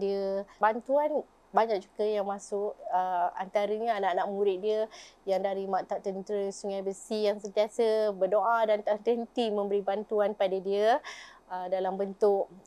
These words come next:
sumbangan dan juga, eh, menziarahi dia kan. Ah, lepas tu, ah, bantuan yang terkini, ah, dari Pusat Zakat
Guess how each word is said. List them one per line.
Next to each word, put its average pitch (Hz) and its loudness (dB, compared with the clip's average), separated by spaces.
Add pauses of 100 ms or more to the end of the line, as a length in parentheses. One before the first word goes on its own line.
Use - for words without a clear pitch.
(100)
sumbangan 208 -2
dan 196 2
juga, 196 0
eh, 208 -4
menziarahi 202 -2
dia 202 -2 (140)
kan. 208 4 (400)
Ah, 185 -4
lepas 202 0
tu, 240 0 (160)
ah, 196 4
bantuan 208 0
yang 220 -2
terkini, 247 -2
ah, 208 -2
dari 190 0
Pusat 185 -4
Zakat 190 -2